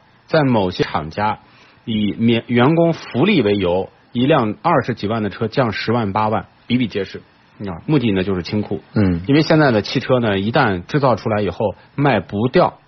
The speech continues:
Speaker 1: 那么对于这个厂家来讲，这个损失是非常大的。
Speaker 2: 嗯，嗯。
Speaker 1: 啊，它不，不只是说这个车赔钱，赔一万两万的问题。然后这辆车如果转手转不出去，那它 <laughs> 将来这个停放啊，啊，
Speaker 2: 成本，成本。
Speaker 1: 成本啊，
Speaker 2: 嗯。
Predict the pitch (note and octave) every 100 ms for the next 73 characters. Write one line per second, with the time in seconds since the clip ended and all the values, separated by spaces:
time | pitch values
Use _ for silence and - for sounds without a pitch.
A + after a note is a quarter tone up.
0 | _ _ _ - B2+ A2+ C3+ B2 B2 A#2+
1 | B2+ G2+ - F#2+ G#2 G2 F2 G#1+ D2 -
2 | G#2 F#2+ F2+ D#2+ G#2 F#2 F#2 F2 F#2 -
3 | - B2+ G#2 F#2 F#2 D#2+ G2+ E2+ A#2 -
4 | C#3+ D3 - F3 A2 F2 A2 A#2+ A#2+ B2
5 | G2+ - G#2+ - A#2 - F#2+ G#2 - -
6 | - - B2 B2+ C#3 C3 E2 A2 G#2+ F#2
7 | D#2+ - - _ - _ _ _ _ -
8 | D3+ D#3+ C3+ D3+ C3+ D#3+ A#2+ F2+ A2 D#3+
9 | - F2+ - - F2 E2+ D#3 - F3 -
10 | D#3+ - - - - - B2 G#2 - _
11 | - D3 C#3 - A#2 - - - - C#3+
12 | C#3+ A#2+ F2 - _ _ - G#2+ C#3+ E3
13 | G#2+ G2+ F#2+ _ - A2 - D#3+ G2+ -
14 | G#2+ F2+ C3 F3 - G#2+ F2+